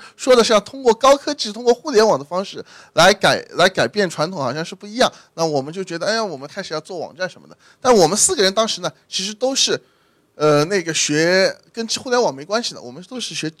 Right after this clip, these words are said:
建筑节能方面的东-，嗯，东-，东西。所以说后来我们又招了很多人加入进来，那很多交大的学生也加入进来，然后呢，帮我们把网站啊什么东西弄，弄起来了，开始一路的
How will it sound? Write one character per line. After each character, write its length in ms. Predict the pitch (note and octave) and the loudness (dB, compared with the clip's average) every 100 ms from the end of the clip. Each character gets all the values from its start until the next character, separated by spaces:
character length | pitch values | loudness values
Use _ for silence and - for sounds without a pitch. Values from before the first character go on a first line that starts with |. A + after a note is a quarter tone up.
| _ | _
建 200 | - B3 | 0 0
筑 120 | G#3+ F#3 | 0 -6
节 220 | - D#3 | -4 -4
能 160 | F#3+ | -4
方 180 | F#3+ F#3 | -8 -8
面 120 | D#3+ | -10
的 80 | G2+ | -14
东-， 160 | F2 D2+ _ _ _ _ _ _ _ _ | -18 -20 _ _ _ _ _ _ _ _
嗯， 180 | C3 B2+ | -6 -6
东-， 280 | - C#3 C3 | -4 -4 -4
东 160 | C3+ C#3+ | -6 -6
西。 120 | C3+ | -4
所 140 | C3 | 0
以 40 | D#3+ | 0
说 140 | E3+ | 2
后 100 | F3 | 0
来 60 | D#3+ | 0
我 120 | D3+ | 0
们 120 | B2+ | -4
又 100 | D#3+ | -8
招 220 | D#3 E3 | -2 0
了 80 | D#3+ | 0
很 120 | D#3 | -2
多 160 | A#2 D3+ | -4 -4
人 300 | C3+ A#2+ C#3+ _ - - | -2 -4 -6 _ -20 -2
加 140 | D#3 | 0
入 100 | D#3 | 0
进 200 | D3 C#3+ | -2 -8
来， 240 | G#2+ G2+ | -6 -6
那 100 | B2+ | -6
很 140 | C3+ A#2 | -12 -12
多 260 | A2+ D3+ D#3 | -4 -2 0
交 140 | E3 | -2
大 120 | D#3+ | -4
的 80 | D3+ | -4
学 120 | C3+ C#3 | -6 -14
生 180 | D#3+ | -14
也 100 | D#3 | -14
加 160 | A#2 C3 | -8 -4
入 80 | A#2+ | -4
进 160 | B2+ | -8
来， 180 | G#2+ G#2+ A#2+ - - - | -10 -10 -10 -20 -20 -6
然 120 | B2 | -6
后 180 | C#3+ D3 | -4 -6
呢， 180 | C#3+ C3+ | -4 -4
帮 200 | C3+ C#3+ | -2 -2
我 60 | |
们 140 | B2+ C3 | -2 -8
把 160 | B2 | -8
网 260 | B2 B2 G#2 | -6 -8 -12
站 160 | D3 C#3 | -10 -8
啊 80 | |
什 140 | C3 A2 | -10 -12
么 60 | |
东 100 | A#2 | -20
西 140 | C3 B2 | -18 -18
弄， 200 | C#3 B2 | -18 -18
弄 120 | B2 | -18
起 140 | A#2+ - | -18 -14
来 180 | G2 A#2 | -10 -10
了， 120 | G#2+ | -10
开 180 | G#2 C3+ | -10 -10
始 140 | A2 | -12
一 100 | A#2 | -14
路 160 | D#3 C#3 | -16 -14
的 160 | A#2+ | -16